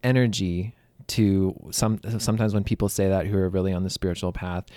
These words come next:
that really rubs me the wrong way. It's like,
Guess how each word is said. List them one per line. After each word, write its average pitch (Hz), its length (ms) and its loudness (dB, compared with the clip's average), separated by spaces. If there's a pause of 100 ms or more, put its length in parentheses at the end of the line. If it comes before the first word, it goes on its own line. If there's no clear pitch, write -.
(220)
that 101 160 -4
really 110 360 2
rubs 98 320 0
me 92 120 0
the 87 140 -2
wrong 80 260 -6
way. 67 340 -10 (460)
It's 101 200 -2
like, 104 220 0